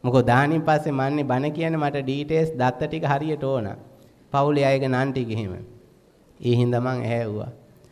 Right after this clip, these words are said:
දානේ අතරේ මං බල්ලගේ නමත් අහගෙන තාත්තගේ සර්නේම් එක වාසගමත් අහගෙන අන්තිමට මං කිව්වා, "තාත්තා එහෙනම් මේ පැන් වඩන එකක් එහෙම ගේන්නකෝ" කියලා බණ කියලා ඉවර වෙලා අර බල්ලගේ නම මුලට දාලා තාත්තගේ නම අගට දාලා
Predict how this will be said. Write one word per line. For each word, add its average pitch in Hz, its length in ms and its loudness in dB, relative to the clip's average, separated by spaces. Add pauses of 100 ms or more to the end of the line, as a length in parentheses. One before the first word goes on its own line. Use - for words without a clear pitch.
(300)
දානේ 143 460 6
අතරේ 147 280 2
මං 143 240 0
බල්ලගේ 135 420 0
නමත් 131 360 -2
අහගෙන 123 360 -2
තාත්තගේ 131 480 -2
සර්නේම් 139 520 0
එක 135 120 -4
වාසගමත් 131 720 -2
අහගෙන 127 400 -2 (920)
අන්තිමට 151 500 0
මං 143 140 0
කිව්වා, 143 220 0
"තාත්තා 135 300 2
එහෙනම් 131 140 0
මේ 113 140 -2
පැන් 120 200 0
වඩන 135 340 -2
එකක් 120 280 -4
එහෙම 110 180 -4
ගේන්නකෝ" 156 600 -4 (760)
කියලා 165 160 4
බණ 143 320 2
කියලා 165 280 0
ඉවර 147 280 2
වෙලා 139 380 2
අර 143 160 0
බල්ලගේ 147 480 2
නම 139 200 -2
මුලට 135 340 0
දාලා 143 300 0
තාත්තගේ 135 500 0
නම 143 180 -2
අගට 127 380 2
දාලා 107 400 0